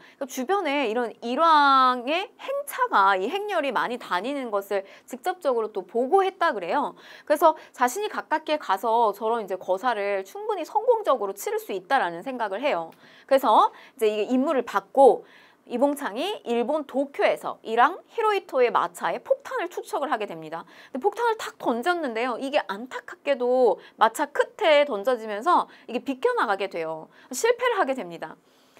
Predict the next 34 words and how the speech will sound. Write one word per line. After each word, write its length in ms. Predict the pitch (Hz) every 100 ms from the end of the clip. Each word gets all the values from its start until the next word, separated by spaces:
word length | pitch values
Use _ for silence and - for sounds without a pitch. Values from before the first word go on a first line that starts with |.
| _ _
그러니까 180 | 247 294
잘 100 | -
안 200 | 170 196
된 180 | 294 240
거죠. 340 | 175 214 247 233
어, 220 | 185 175 -
큰 180 | - 440
희생을 360 | 453 466 381
치렀지만 440 | 370 330 302 262 240
결국 220 | 202 202
잘 200 | - 165
되지 220 | - 196
않은 260 | 139 165 196
거예요. 240 | 156 156 - - - - - 240
이봉창의 520 | 269 381 392 349 254
의거에 380 | 233 269 320 285
대해서 280 | 262 339
당시에 420 | 294 220 220 277 262
중국 320 | 254 254 302
신문이 460 | 240 240 294 190 -
안타깝게도 1080 | - 226 294 269 - - 175 175 196 156 - _ _ -
일본 360 | 262 285 381 339
국왕이 500 | 214 220 220 220 208
죽지 360 | 247 220 262
않았다라는 760 | 190 170 254 254 240 214 202 196
식으로 600 | - 349 277 214 214 196
표현을 520 | - 508 466 262 220
<laughs> 20 | 196
이런 180 | 220
식으로 140 | 240 196
좀 120 | 185
자극적으로 580 | - 180 247 254 180 233
한 120 | 226
겁니다. 400 | 190 165 160